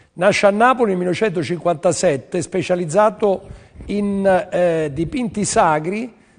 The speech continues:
pensate, e nudi di donna, un po' una contrapposizione, no? Dal sacro al profano.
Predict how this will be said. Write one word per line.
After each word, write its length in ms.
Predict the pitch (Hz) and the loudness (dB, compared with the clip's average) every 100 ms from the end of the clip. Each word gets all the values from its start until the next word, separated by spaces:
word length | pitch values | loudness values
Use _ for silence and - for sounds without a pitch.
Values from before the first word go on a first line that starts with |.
| - | -8
pensate, 640 | 254 233 208 202 220 220 | -6 0 2 2 0 -2
e 100 | 214 | -4
nudi 320 | 214 262 214 | -2 -2 -2
di 80 | 190 | -2
donna, 400 | 160 113 104 117 | 0 -2 -2 -4
un 140 | 170 | -6
po' 100 | - | 0
una 160 | 208 170 | 0 0
contrapposizione, 1000 | 151 185 165 131 160 147 147 - 98 113 | -2 -4 -4 -4 -4 -6 -6 -6 -6 -2
no? 340 | 170 202 - - - | 0 0 -2 -20 -6
Dal 160 | 165 - | -4 0
sacro 340 | 220 220 202 | 2 4 2
al 100 | 156 | 0
profano. 680 | - 160 143 107 95 101 | -2 -6 -4 -6 -8 -12